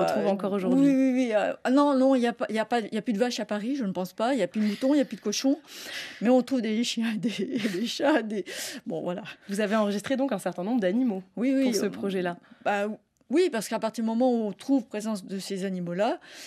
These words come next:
Speaker 2: eh bien, il faut les, euh, réinsérer dans, dans la fresque en fonction de ce que l'on veut retracer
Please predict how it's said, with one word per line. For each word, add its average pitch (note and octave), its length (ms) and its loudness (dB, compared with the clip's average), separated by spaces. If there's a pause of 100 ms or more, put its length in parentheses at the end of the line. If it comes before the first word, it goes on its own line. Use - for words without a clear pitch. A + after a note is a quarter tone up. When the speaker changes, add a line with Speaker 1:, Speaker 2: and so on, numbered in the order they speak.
(140)
Speaker 2:
eh E3+ 80 -8
bien, F3+ 160 -4
il G#3+ 100 -2
faut F#3+ 160 -6
les, F#3 180 -2
euh, F#3 260 -2
réinsérer G3+ 640 -4
dans, F#3 400 -6
dans F#3 220 -8
la F3 100 -6
fresque B3+ 420 -6 (220)
en F3+ 140 -8
fonction G#3+ 420 -2
de A3+ 160 -2
ce - 80 -10
que - 80 -10
l'on G3 220 -4
veut A3+ 280 -2
retracer F#3+ 720 -2